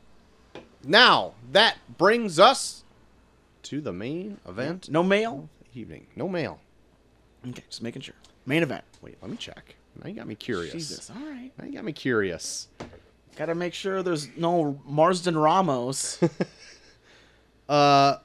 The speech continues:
Speaker 1: oh, I thought there was for a second, and I'm in my own personal one. How do you like that?
Speaker 2: <laughs>
Speaker 1: No mail!
Speaker 2: No mail!
Speaker 1: That's too bad. Marsden Ramos. Come on, where are you, man?
Speaker 2: Yeah,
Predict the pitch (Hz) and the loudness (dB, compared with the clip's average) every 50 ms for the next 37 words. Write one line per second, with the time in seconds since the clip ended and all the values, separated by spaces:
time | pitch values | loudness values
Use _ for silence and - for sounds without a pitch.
0 | _ - 139 131 104 - - _ _ - - - - 120 - 139 95 92 95 110 | _ -8 -6 -6 -6 -6 -10 _ _ -20 -16 -12 -12 -12 -10 -10 -10 -6 -6 -6
1 | 123 135 - 139 135 - - 135 135 - 151 127 - - - 104 98 92 90 85 | -6 -6 -6 -8 -6 -6 -6 -8 -6 -8 -10 -10 -12 -14 -14 -12 -12 -12 -12 -14
2 | - _ _ - 123 131 131 131 135 123 98 90 80 104 120 127 135 143 139 - | -18 _ _ -8 -6 -6 -4 -4 -6 -6 -6 -6 -6 -6 -4 -4 -6 -6 -6 -6
3 | 98 87 - - - 80 78 78 73 71 76 73 - - 101 110 117 95 78 82 | -8 -8 -8 -10 -12 -14 -14 -14 -14 -16 -18 -18 -16 -14 -12 -10 -10 -8 -8 -8
4 | 95 104 _ - 80 80 80 76 - - - _ _ - - - _ _ - - | -10 -10 _ -12 -12 -12 -12 -14 -14 -18 -20 _ _ -18 -18 -18 _ _ -20 -20
5 | _ _ _ - - _ _ _ _ _ _ _ _ - - - - - 90 120 | _ _ _ -20 -20 _ _ _ _ _ _ _ _ -20 -20 -20 -18 -8 0 4
6 | 185 262 320 320 285 240 208 175 151 143 131 113 107 98 90 87 82 82 82 - | 6 6 8 8 10 10 12 12 10 10 8 8 6 4 4 0 -2 -4 0 4
7 | 269 330 381 370 285 240 214 190 170 151 143 139 135 131 131 131 135 131 127 131 | 4 6 8 6 6 6 6 4 4 2 2 2 0 0 2 2 2 2 2 0
8 | 131 127 123 123 127 127 127 127 127 131 123 120 123 127 151 - _ _ _ _ | 0 0 -2 -2 -2 -2 -4 -4 -4 -6 -6 -8 -8 -10 -12 -14 _ _ _ _
9 | _ _ _ _ _ _ _ _ _ _ _ _ _ _ _ _ _ _ _ _ | _ _ _ _ _ _ _ _ _ _ _ _ _ _ _ _ _ _ _ _
10 | _ _ _ _ _ _ _ _ _ _ - - - - 113 87 95 87 85 80 | _ _ _ _ _ _ _ _ _ _ -20 -16 -12 -12 -10 -8 -6 -6 -8 -8
11 | 78 - - _ _ _ _ _ _ _ _ - 80 80 80 85 - - - 90 | -12 -16 -20 _ _ _ _ _ _ _ _ -18 -16 -14 -14 -14 -16 -16 -16 -16
12 | 87 82 80 82 82 82 82 80 82 80 80 78 - - - - - - _ _ | -14 -12 -12 -10 -10 -10 -10 -12 -12 -14 -14 -14 -14 -12 -12 -12 -14 -16 _ _
13 | _ _ _ _ _ _ _ _ - - 117 87 80 82 107 143 147 107 87 85 | _ _ _ _ _ _ _ _ -14 -12 -10 -10 -10 -8 -8 -6 -4 -4 -6 -8
14 | 82 76 78 85 92 104 110 120 - 135 131 123 110 78 | -10 -12 -14 -14 -14 -14 -14 -14 -14 -12 -12 -12 -12 -12